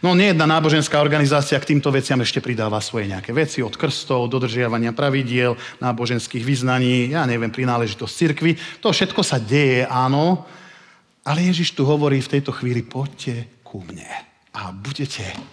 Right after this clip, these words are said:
žiť.“ <laughs> Budete žiť, budete žiť, a to dokonca by som povedal, že na veky. Hej. Ja mám všetko preto, aby som vám toto vydobil, a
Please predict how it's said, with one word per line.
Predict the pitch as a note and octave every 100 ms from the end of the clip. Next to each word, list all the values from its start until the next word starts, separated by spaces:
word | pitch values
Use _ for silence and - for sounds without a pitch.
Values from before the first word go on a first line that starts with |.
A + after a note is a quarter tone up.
| _ _
žiť.“ | B2+ A2 D3 F3 - - - -
<laughs> | C#3+ - - - -
Budete | C#3 D#3 D3
žiť, | D3+ D#3 C4 C4+ - - - - - -
budete | C3 C3+ C3+ C3+
žiť, | D3 F#3
a | C#3+
to | - C#3
dokonca | C#3+ D#3+ C#3+ C#3
by | C3+
som | D3
povedal, | D3+ D3 C#3
že | A#2+ B2+ G2+ - -
na | C#3 D#3
veky. | D3+ - A#2+ A2 - -
Hej. | B2 A3+ - - - _ _ _ _ _ _ _ -
Ja | C#3 D3+
mám | E3+ D#3 C#3+
všetko | D#3+ D#3 D3+
preto, | C#3+ C#3
aby | C#3 C3
som | - C3+
vám | C3
toto | C#3 C3+ B2
vydobil, | A#2+ A#2 A2+ A#2
a | B2+ A#2